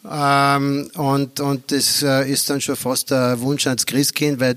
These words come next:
wir werden wahrscheinlich im Herbst dann sagen, ja, aber das Weihnachtsgeschäft wird uns dann retten, ja, so. Und, und durch dieses ständige, sich auch tiefer graben dieses Gedankens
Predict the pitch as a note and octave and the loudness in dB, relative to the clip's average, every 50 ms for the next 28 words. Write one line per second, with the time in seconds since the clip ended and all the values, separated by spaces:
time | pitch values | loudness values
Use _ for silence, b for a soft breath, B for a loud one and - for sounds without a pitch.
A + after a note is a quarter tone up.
0 | - - C3+ C3+ B2 B2+ B2+ C3 C3+ B2 - C3 B2+ B2 C3 A#2+ A#2 A2+ B2 - | -2 -4 -4 -2 0 0 0 0 -2 -2 -2 -4 -4 -4 -4 -4 -2 -2 -2 -2
1 | - - B2+ B2 G#2+ B2+ A#2+ A#2 B2+ C3 C3 C3 B2+ A2+ B2 A2+ A2+ A2+ - - | -2 -2 -2 -2 -2 -2 0 2 4 4 4 2 0 -2 -2 -2 -4 -4 -4 -4
2 | - - - A#2 G#2+ - - - B2 A2+ A#2 A#2 A2 - - - A#2 A#2 A2 G2 | -4 -4 -4 -6 -6 -8 -8 -8 -8 -6 -6 -6 -8 -8 -6 -6 -6 -6 -6 -6
3 | A2+ G#2+ - - - A2+ G#2+ G#2 A#2 C3+ A#2 - A#2 G#2 - B B B B B | -8 -8 -8 -12 -14 -12 -10 -10 -8 -8 -6 -6 -6 -6 -8 B B B B B
4 | B B B B - A#3 D3 C#3+ C#3+ C#3+ - - - - - D3+ C#3+ - E3+ E3 | B B B B -6 0 2 4 4 4 2 -2 -4 -2 0 0 0 2 2 2
5 | D3+ - - - D#3+ - D#3+ D#3 C3+ - - - - - - - C3+ C#3+ D#3+ F3 | 2 2 0 0 2 2 4 4 2 2 0 -2 0 0 0 2 2 2 4 4
6 | F3+ E3 E3 D#3+ D3 - E3 C#3+ D3+ - B2+ - - - - G#3+ - - G3+ F3 | 4 4 4 4 2 0 -2 -2 -2 -2 -4 -4 -4 -6 -6 -4 -4 -2 -2 -2
7 | - - G#2 G#2 A2 A#2+ B2 A#2+ C3 B2+ A#2+ C3 A2+ - - - - - G2+ G#2+ | -2 -2 -4 -2 -2 -2 -4 -4 -4 -4 -4 -2 -4 -4 -4 -6 -6 -6 -6 -6
8 | G#2 - E3 E3+ E3 - | -6 -6 -6 -6 -6 -6